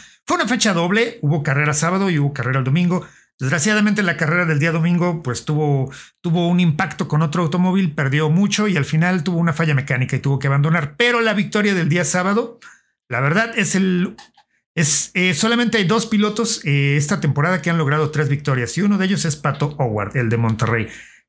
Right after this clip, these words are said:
Y les puedo confirmar algo que les comenté, eh, la semana pasada, cuando les hice el anuncio de la nascar que van a correr en el Gran Premio, digo, en el circuito Hermanos Rodríguez,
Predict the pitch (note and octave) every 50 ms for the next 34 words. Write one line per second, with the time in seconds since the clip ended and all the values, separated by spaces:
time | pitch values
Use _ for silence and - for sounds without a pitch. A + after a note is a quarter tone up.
0 | _ _ - G#3 G3+ B3+ C4+ C#4 C#4 C#4 C#4 C#4 C4+ - - F3 D#3 E3+ C#3+ -
1 | - - G#3 A3 A3 A3 A3 G3+ F#3 D#3 - D3 C#3+ D#3 E3+ F#3 G3 B3 - -
2 | C#3+ D#3+ F3 F#3+ F#3+ F#3 - D#3 C3 C3+ - - - C3 A#2 A#2 A#2+ B2 A2 -
3 | E3+ F3+ A3 G#3+ - - - _ _ - A2+ A2 A2 A2 A2+ A#2 - - C3 C3+
4 | D3 D#3 D#3 - B2+ - - C3+ C3+ D#3+ G#3+ G3+ - - _ - - B2 B2 B2
5 | B2 A#2+ B2+ B2 B2+ C3 C3 C3 - - C#3+ D3 F#3 F3 D#3 D#3 E3 D3 C#3+ F3
6 | D#3+ D3+ C#3 C3+ C3 C#3 D#3 D3+ - - - F3 D#3+ C#3+ - - - - _ _
7 | - D3+ C3+ D3+ E3+ E3 C#3+ C#3+ D#3 D3+ D#3 E3 E3 D3+ C#3 B2 B2 B2+ C#3+ D3+
8 | C#3+ D3+ D3+ D3 D#3 D#3+ D3+ D3+ D#3 D#3 F#3 F3 D3+ C#3+ C3 B2 B2 A#2+ A2+ -
9 | D3 C#3+ C#3+ D3 E3 C#3+ E3+ D3 D3 D3 D3+ D3+ C3 C3 C#3+ B2+ C3+ D#3 D#3 F#3
10 | E3+ - - - -